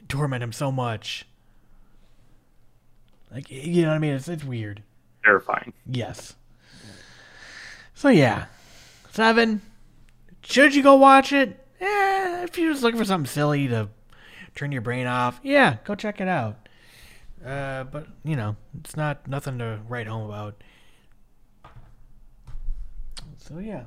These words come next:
Speaker 1: there's that.
Speaker 2: Gotcha.
Speaker 1: Yeah. So, fun little show. I, I enjoyed it. I enjoyed watching it for a long, amongst the eight. It was a nice break between everything.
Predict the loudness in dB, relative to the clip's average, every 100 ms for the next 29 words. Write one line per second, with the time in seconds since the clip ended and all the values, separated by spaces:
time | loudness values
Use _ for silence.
0 | -16 -14 -12 -10 -10 -10 -12 -20 -20 -20
1 | -20 -20 -20 -20 -20 -20 -20 -20 -20 -10
2 | -2 -2 -2 -8 -20 -20 -20 -20 -16 -12
3 | -10 -10 -14 -20 -20 -20 -20 -20 -20 -20
4 | -18 -16 -14 -18 _ _ -20 _ -20 -20
5 | -20 -20 -20 -20 -20 -20 2 4 6 6
6 | 4 2 2 4 4 2 -2 -20 -20 -20
7 | -20 -20 -12 -10 -4 0 2 2 4 4
8 | 4 0 0 0 0 2 2 2 2 0
9 | -2 -4 -2 -4 -8 -20 -16 -18 -16 -4
10 | 0 2 2 2 0 -2 -2 -6 -6 -2
11 | 0 0 2 2 2 0 0 0 -4 -6
12 | -6 -6 -8 -10 -16